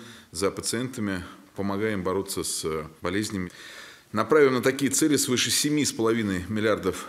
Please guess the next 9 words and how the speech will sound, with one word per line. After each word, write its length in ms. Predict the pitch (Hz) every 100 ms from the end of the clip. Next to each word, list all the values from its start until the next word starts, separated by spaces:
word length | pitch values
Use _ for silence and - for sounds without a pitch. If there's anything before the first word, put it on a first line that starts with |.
| -
рублей. 400 | 101 101 131 135
По 220 | 135 98
предварительному 840 | - 95 104 113 110 101 95 85 - - -
прогнозу, 460 | 101 101 135 113
в 40 | 87
две 120 | 98
тысячи 400 | 101 107 - 95 90 92
двадцать 340 | 101 98 98
четвёртом 720 | - 110 117 107 104 90 80